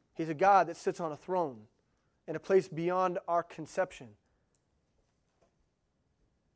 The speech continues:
And our, our perspective begins to change, right?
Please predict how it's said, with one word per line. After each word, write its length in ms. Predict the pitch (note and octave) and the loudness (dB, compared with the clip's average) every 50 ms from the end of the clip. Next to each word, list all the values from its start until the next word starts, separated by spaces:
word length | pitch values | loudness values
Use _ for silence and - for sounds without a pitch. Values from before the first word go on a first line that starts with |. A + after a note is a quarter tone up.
| _ _ _ _ _ _ _ _ _ | _ _ _ _ _ _ _ _ _
And 140 | - D#3 D3+ | -8 -4 -2
our, 180 | D#3 D3+ D#3+ - - | 0 0 -2 -2 -4
our 120 | D3 C#3 | -6 -6
perspective 580 | - - C#3 - - - G#3+ G3+ - E3 C#3+ C3+ | -6 -8 -12 -4 0 0 0 2 0 -4 -6 -6
begins 300 | D3 C#3+ D3 C3 B2 - | -4 -4 -4 -6 -6 -10
to 80 | - | -12
change, 340 | - - G#3 F#3+ D3+ B2+ A#2 | -6 -2 -2 -2 -2 -4 -6
right? 220 | B2+ C3 D3 D#3+ | -8 -8 -8 -8